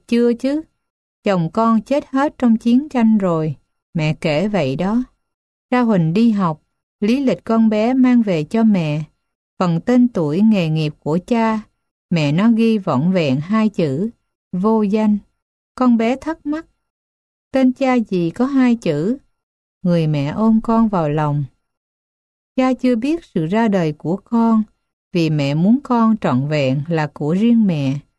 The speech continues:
Đừng giận cha con nghe. Khi nào con lớn, con sẽ gặp cha nếu con muốn.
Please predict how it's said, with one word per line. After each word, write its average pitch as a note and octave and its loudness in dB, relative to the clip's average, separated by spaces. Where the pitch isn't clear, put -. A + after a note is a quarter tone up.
Đừng E3+ 0
giận D3+ -2
cha A#3 0
con A3+ 2
nghe. G#3+ 2
Khi B3 2
nào F#3 0
con A3 2
lớn, A3+ 2
con A3+ 0
sẽ G3+ -4
gặp F#3+ -2
cha G#3+ -2
nếu G#3 2
con G3+ 0
muốn. G3+ 2